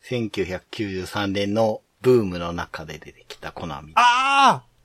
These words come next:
Speaker 2: ー！<laughs> コナミの格ゲーか。
Speaker 1: はい。
Speaker 2: どれや？いや、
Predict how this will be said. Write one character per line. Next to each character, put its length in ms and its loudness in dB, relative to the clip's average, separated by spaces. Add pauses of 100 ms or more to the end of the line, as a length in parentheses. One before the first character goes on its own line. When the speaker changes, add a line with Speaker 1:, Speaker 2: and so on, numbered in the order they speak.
Speaker 2:
ー！ 80 0
<laughs> 640 -10
コ 120 2
ナ 120 8
ミ 80 2
の 80 2
格 280 -2
ゲ 180 4
ー 60 0
か。 360 -10 (160)
Speaker 1:
は 240 -2
い。 160 -14 (840)
Speaker 2:
ど 120 0
れ 100 4
や？ 220 0 (360)
い 40 4
や、 160 4